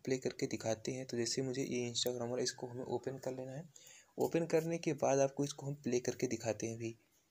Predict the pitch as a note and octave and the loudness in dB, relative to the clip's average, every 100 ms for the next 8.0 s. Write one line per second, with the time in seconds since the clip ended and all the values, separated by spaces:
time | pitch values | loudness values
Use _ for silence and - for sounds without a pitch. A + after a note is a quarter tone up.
0 | _ _ - C#3 C#3+ A#2+ B2 C3 C3+ B2+ | _ _ -12 -6 2 2 4 0 2 4
1 | B2 B2+ C3+ A#2+ B2 B2+ B2+ A#2+ A#2+ A#2 | 4 2 -2 2 2 2 0 0 0 -2
2 | A#2+ A#2 A#2+ D3+ C#3 - B2 B2 B2+ - | -4 -4 -6 -8 -10 2 2 2 -2 -2
3 | F3+ _ _ - _ _ _ _ B2 A#2+ | -4 _ _ -20 _ _ _ _ -2 -2
4 | - - C3 A#2+ A#2 - B2+ D3 _ _ | -4 -4 0 0 -2 -4 -8 -8 _ _
5 | _ _ _ _ _ _ - - C#3 C#3+ | _ _ _ _ _ _ -20 4 8 10
6 | D3 D#3+ C#3+ C#3+ C#3+ D#3 D3 C3 C#3 C#3 | 10 6 6 4 4 2 0 0 0 0
7 | B2+ B2 C#3 C#3 B2 A#2 A2+ A2+ A#2 | -2 0 0 2 0 2 0 -2 -4